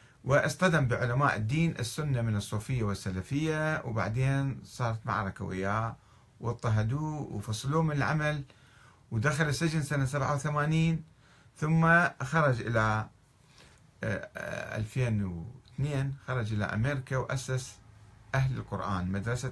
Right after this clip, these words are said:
أهل القرآن مقابل أهل السنة، يعني كيف أهل السنة؟ أهل القرآن. والشيء الرئيسي اللي عندهم أنه الأحاديث ما يقبلوها ك-، بكثرة، وفعلًا هاي يعني بحاجة إلى ت-،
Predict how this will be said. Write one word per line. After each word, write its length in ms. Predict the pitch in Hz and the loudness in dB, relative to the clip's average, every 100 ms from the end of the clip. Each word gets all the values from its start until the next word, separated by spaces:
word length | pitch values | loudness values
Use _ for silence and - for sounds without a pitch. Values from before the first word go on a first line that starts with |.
| - | -2
أهل 140 | 135 | -2
القرآن 580 | 120 107 92 98 90 85 - - - - - - - - - - | -2 -4 -6 -2 -2 -4 -8 -16 -20 -20 -20 -20 -20 -20 -16 -4
مقابل 440 | 117 135 151 156 | 2 4 4 4
أهل 160 | 135 117 | 2 2
السنة، 520 | 110 117 98 78 73 - | 2 4 4 2 -6 -12
يعني 220 | 80 95 | -10 -8
كيف 200 | 120 - | -6 -4
أهل 140 | 117 | -4
السنة؟ 360 | 113 131 131 139 | -4 -2 -2 -2
أهل 240 | - 107 | 0 0
القرآن. 520 | 101 - 58 82 80 107 - - - - - - - - - - - - - - | 0 -6 -8 -6 -6 -8 -14 -20 -20 -20 -20 -20 -20 -20 -20 -20 -20 -20 -12 0
والشيء 1300 | 160 170 170 156 - - - - _ 165 - 226 | 4 6 6 4 0 -8 -20 -20 _ -6 -2 0
الرئيسي 380 | 226 196 233 208 | 0 0 -2 -2
اللي 100 | 156 | 0
عندهم 260 | 165 175 170 | 0 0 0
أنه 200 | 185 208 | 0 0
الأحاديث 540 | 190 - 196 240 208 | -2 -2 -4 -6 -8
ما 80 | 226 | 0
يقبلوها 500 | 175 123 113 110 143 | 0 2 2 2 0
ك-، 300 | - - - 101 98 - | -4 -14 -6 -4 -4 -6
بكثرة، 840 | 101 110 107 110 113 98 101 110 170 | -8 -4 -4 0 -2 0 -2 -2 -2
وفعلًا 600 | 175 262 220 180 180 147 | -2 0 0 0 0 -2
هاي 120 | - | -2
يعني 300 | - 120 131 | -4 -2 -2
بحاجة 460 | 131 151 151 120 | -2 0 0 0
إلى 140 | - 135 | -2 -4
ت-، 200 | - | -4